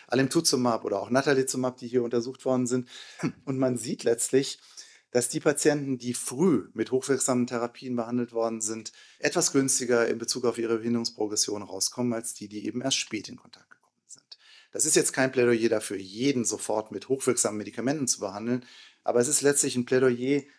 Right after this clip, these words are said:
nochmal sich diese Grundsätze für die M-S-Therapie ganz klar vor Augen zu führen. Wir müssen, um den natürlichen Verlauf zu verhindern, zum einen sicherstellen,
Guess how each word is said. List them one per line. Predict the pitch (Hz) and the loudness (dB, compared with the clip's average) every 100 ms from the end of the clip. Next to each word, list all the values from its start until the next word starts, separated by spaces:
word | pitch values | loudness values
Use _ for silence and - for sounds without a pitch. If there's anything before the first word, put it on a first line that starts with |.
| _ 127 | _ -4
nochmal | 135 127 | 0 0
sich | 127 - | 0 -6
diese | 147 170 156 | -4 0 0
Grundsätze | - 147 170 - 101 - | 2 2 4 2 2 0
für | - 104 | -2 -4
die | 107 | -2
M-S-Therapie | 110 117 - 123 117 - 123 | 0 2 2 0 -4 -4 -2
ganz | 120 127 - | 0 2 0
klar | - 120 | -2 -6
vor | - 107 | -2 -2
Augen | 110 113 | -2 -2
zu | - | -6
führen. | - - 92 92 - - - - | -10 -14 -14 -14 -18 -20 -20 0
Wir | 117 | 2
müssen, | 131 180 - 151 | 4 4 4 2
um | 113 117 | -4 -4
den | 113 | -4
natürlichen | 117 - 151 165 143 | -6 -4 -2 -2 -4
Verlauf | - 117 110 110 113 | -4 -2 0 0 -2
zu | - 120 | -4 -4
verhindern, | 117 110 127 135 110 107 - - - | -2 0 2 2 0 -2 -12 -20 -4
zum | - 117 | 0 2
einen | 120 143 165 | 2 2 0
sicherstellen, | 143 135 120 - 113 104 101 | 0 0 0 -2 -4 -6 -8